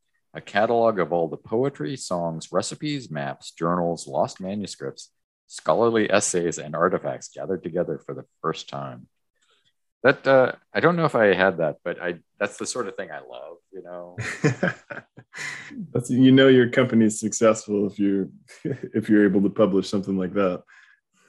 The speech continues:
Speaker 1: Yeah, Dragonlance wasn't my favorite, so I may have a, read a book of it, but, uh,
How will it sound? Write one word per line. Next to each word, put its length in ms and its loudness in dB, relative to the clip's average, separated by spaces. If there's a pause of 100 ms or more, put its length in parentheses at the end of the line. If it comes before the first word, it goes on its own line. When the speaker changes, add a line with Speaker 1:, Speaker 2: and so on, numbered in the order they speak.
(160)
Speaker 1:
Yeah, 560 0
Dragonlance 680 0
wasn't 320 -2
my 160 -6
favorite, 580 -2 (140)
so 280 -6
I 160 -8
may 180 -6
have 180 -4 (240)
a, 240 -10
read 320 -4
a 240 -10
book 320 -4
of 180 -10
it, 220 -12 (100)
but, 240 -16 (160)
uh, 200 -20